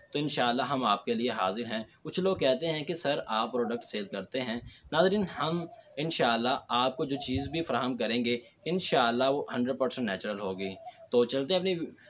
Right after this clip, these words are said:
नुस्खे की तरफ। उससे पहले आप छोटी सी इल्तिमास, हमारे चैनल को सब्सक्राइब और साथ लगे बेल आइकन के बटन को लाजमी प्रेस करें ताकि हर आने वाली वीडियो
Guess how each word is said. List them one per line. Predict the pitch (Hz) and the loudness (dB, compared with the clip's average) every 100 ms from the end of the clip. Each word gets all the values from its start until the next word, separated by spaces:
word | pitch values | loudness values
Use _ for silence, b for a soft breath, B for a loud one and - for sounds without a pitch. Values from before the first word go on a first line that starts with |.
| B 123 | B 0
नुस्खे | 131 131 190 | 2 4 4
की | 190 | 4
तरफ। | 180 151 160 - 147 | 4 2 2 -2 -4
उससे | 190 | -2
पहले | 180 190 | 2 4
आप | 190 - | 2 0
छोटी | 165 | -2
सी | 175 | -2
इल्तिमास, | 180 156 135 139 | -2 0 0 2
हमारे | 156 156 | 2 0
चैनल | 135 139 143 | 0 0 0
को | 151 | -2
सब्सक्राइब | 127 123 135 | -2 -2 -2
और | 139 | -2
साथ | 135 120 | -2 0
लगे | 127 135 120 | 0 0 0
बेल | 127 101 | 0 0
आइकन | 104 120 135 | -4 -4 -4
के | |
बटन | 113 113 | -2 -4
को | 117 | -2
लाजमी | 127 101 101 117 | 0 0 -2 -4
प्रेस | 120 117 | -2 -4
करें | - 151 151 | -2 -4 -2
ताकि | 139 147 | -2 -2
हर | 151 160 | 0 0
आने | 139 143 | 0 -2
वाली | 143 143 131 | 0 0 0
वीडियो | 143 156 | -2 -2